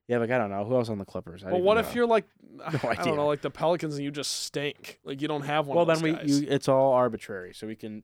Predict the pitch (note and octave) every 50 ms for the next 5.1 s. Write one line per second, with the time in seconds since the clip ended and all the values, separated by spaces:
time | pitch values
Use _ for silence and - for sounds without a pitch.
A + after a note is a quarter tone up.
0 | _ - A#2+ A2+ - - A2+ A2+ - A2+ G2 F#2 F#2 G#2 - C3 C3 - - C#3+
1 | C3+ - G3 D3+ C#3 C3+ C3+ B2+ - D#3 D#3+ D#3 F3 F#3 F3 D#3 D3 D3 D3 D3
2 | C#3 C#3+ C3 C3+ C3 B2 B2 A#2+ A#2+ D3+ B2+ B2 B2 B2 B2+ B2 A#2+ A2+ - -
3 | B2 A#2 A#2 - A#2 A2+ A2 - - B2 A#2 A2 A2 A2 A2 A2+ - B2 A#2 A#2
4 | - C#3+ C3 B2 A#2+ A#2 A2+ A2 - - - - D#3+ D#3 - - A#2+ A2 A2 A2+
5 | -